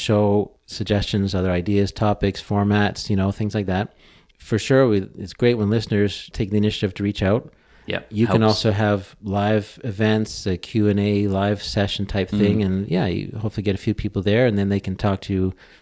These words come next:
Speaker 1: like, live directly and
Speaker 2: That'd be
Speaker 1: ask you
Speaker 2: awesome,
Speaker 1: some
Speaker 2: yeah.
Speaker 1: questions, you know, get some more of that interaction. It's always the
Speaker 2: Yes.
Speaker 1: challenge of podcasting because we're kinda talking into this void, and we know people are listening, and it's
Speaker 2: <laughs>
Speaker 1: wonderful, but you don't have the human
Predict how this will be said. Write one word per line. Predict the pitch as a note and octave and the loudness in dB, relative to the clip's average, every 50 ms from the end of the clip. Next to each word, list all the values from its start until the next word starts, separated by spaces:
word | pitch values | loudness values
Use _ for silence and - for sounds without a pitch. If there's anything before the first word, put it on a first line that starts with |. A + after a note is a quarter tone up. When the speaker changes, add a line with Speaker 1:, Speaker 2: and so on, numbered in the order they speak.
| _ _ - - | _ _ -12 -8
Speaker 1:
like, | G#2+ G2 F2+ - | -6 -6 -4 -2
live | F#2+ F#2+ G2 G2+ G2 | 0 0 0 0 0
directly | - F#2+ F#2+ G#2 G2+ - A2+ A2 A2+ A#2 A#2 - - - - - - - _ _ | 0 0 0 0 0 0 -2 0 0 -2 -2 -6 -12 -20 -20 -20 -20 -20 _ _
and | - A#2+ G2+ F#2+ F#2 F#2 F#2 F#2 - - - | -6 -4 -2 0 0 0 -2 -2 -4 -8 -10
Speaker 2:
That'd | - F2 E2 | -12 -10 -6
be | D#2+ | -6
Speaker 1:
ask | G2+ G2 - - | -4 -4 -4 -4
you | G2+ | -4
Speaker 2:
awesome, | |
Speaker 1:
some | E2+ F2 | -4 -4
Speaker 2:
yeah. | E2+ F#2 | -2 0
Speaker 1:
questions, | A2+ B2 - - - C3 C3 A#2 - | 0 0 0 0 -2 -2 -2 -2 -2
you | B2 A#2+ | -2 0
know, | A#2+ B2 B2+ | 0 0 0
get | B2 - C#3+ D3+ - | 0 -2 -4 -4 -4
some | - - | -2 0
more | E3 | 2
of | C#3+ C#3 | 4 4
that | C3 A#2+ | 4 2
interaction. | A#2 - - A2+ G#2+ A#2 A#2+ A#2 - - - D#2+ D#2 E2 | 0 -2 -2 0 2 2 2 0 -2 -6 -8 -8 -8 -4
It's | F#2+ F#2+ F#2+ | -2 0 0
always | F#2 F#2 F2+ | 0 0 0
the | F#2+ F2+ | -2 -2
Speaker 2:
Yes. | - | -2
Speaker 1:
challenge | - G#2+ G#2+ G#2+ G2 F#2+ | 0 2 2 2 0 0
of | F#2+ | -2
podcasting | - - A#2+ A#2+ A#2 - B2 A#2+ A#2 - - - G#2 G2 | 0 2 2 2 2 2 0 0 0 0 -2 -4 -6 -4
because | F#2+ F#2+ - - F#2+ F2+ F2 - - - - - - - - - - - | -4 -4 -4 -4 -4 -4 -4 -6 -10 -18 -20 -20 -20 -20 -20 -16 -14 -10
we're | - | -6
kinda | - G#2 F#2 F#2+ | -4 -2 -2 -2
talking | - A#2+ G#2 G#2 - A2 G2+ | 0 0 0 0 -2 -2 -4
into | G2 F2+ F2+ F2+ | -4 -4 -4 -6
this | F#2 E2+ F2 | -6 -8 -6
void, | F2 G#2 A2 A#2 B2 B2 A2 | -2 0 2 2 2 2 2
and | G2 F2+ | 0 0
we | F#2 F#2+ | 0 0
know | G#2 A#2+ C#3 | 0 0 0
people | - - C3 B2 - A#2 A2 | 0 0 -2 -2 0 0 0
are | G#2 | 2
listening, | A2+ C#3+ C#3 - - D#3 D3 C#3+ | 2 0 0 0 -2 0 2 4
and | D3 A2 G#2+ | 4 4 4
it's | D3 - | 2 4
Speaker 2:
<laughs> | C3+ | 4
Speaker 1:
wonderful, | D3 D3+ C#3+ C#3+ - C#3 B2+ | 4 4 2 0 0 -2 -2
but | B2 A#2 A2 G#2+ A2 | 0 2 0 0 0
you | A#2 | 0
don't | A2 C3 C3 B2+ A2+ | 0 0 0 0 0
have | A2+ A#2+ B2 B2 A#2 | 0 0 0 0 0
the | A2+ G#2+ F#2+ | -2 -2 -2
human | F#2 - A#2 A2+ A2+ A2 G#2+ G#2+ G#2+ G#2+ | -2 0 -2 0 0 0 0 0 -2 -2